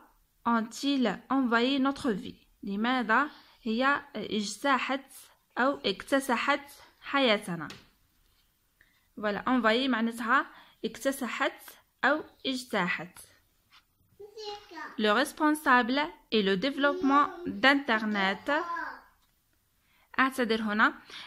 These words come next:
Euh, le responsable est le développement d'Internet. يعني المسؤول هنا هو تطور الإنترنت. Il a étendu leur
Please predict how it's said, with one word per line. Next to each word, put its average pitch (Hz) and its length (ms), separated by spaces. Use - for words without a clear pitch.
Euh, 226 200
le 233 120
responsable 277 920
est 220 160
le 202 140
développement 277 540
d'Internet. 233 720
يعني 247 340
المسؤول 233 500
هنا 233 320
هو 269 440
تطور 262 580
الإنترنت. - 760
Il 302 220
a 226 300
étendu 269 800
leur 214 320